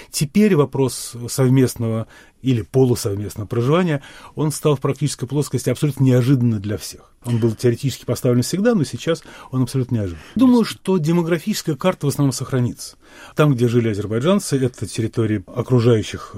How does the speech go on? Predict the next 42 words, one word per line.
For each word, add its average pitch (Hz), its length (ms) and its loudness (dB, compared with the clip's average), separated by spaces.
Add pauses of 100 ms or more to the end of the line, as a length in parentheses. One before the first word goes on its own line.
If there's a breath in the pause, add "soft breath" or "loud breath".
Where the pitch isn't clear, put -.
(100)
Карабах 113 420 -2
районов, 113 440 0 (460 loud breath)
на 120 160 0
которые 123 320 4
армяне 123 280 4
никогда 120 340 2
особо 107 240 -2
не 104 100 -2
претендовали 110 540 0
с - 80 -8
т-, 101 140 -6
с - 40 -14
точки 117 260 -4
зрения 107 300 0
жизни, 180 280 0
хотя 113 260 -6 (180 loud breath)
в - 60 -20
Кельбаджаре 131 480 2
они 92 100 -10
заселялись, 165 580 -6 (300 loud breath)
и 135 80 -4
сейчас 143 240 0
им 139 80 0
придется 135 300 0
оттуда 127 200 -2
уйти. 127 300 -2 (420 loud breath)
Кельбаджар 226 360 2
тоже 151 160 0
был 120 100 0
азербайджанский. 104 600 -12 (140)
Короткий 151 380 -2
исторический 131 420 -4
период, 131 280 2
когда 120 120 0
там 123 140 0
жили 135 140 2
армяне, 190 380 0
это 151 120 -4
некое 135 220 -2
исключение 98 460 -6
все-таки. - 340 -20 (500 loud breath)
Поэтому 185 420 0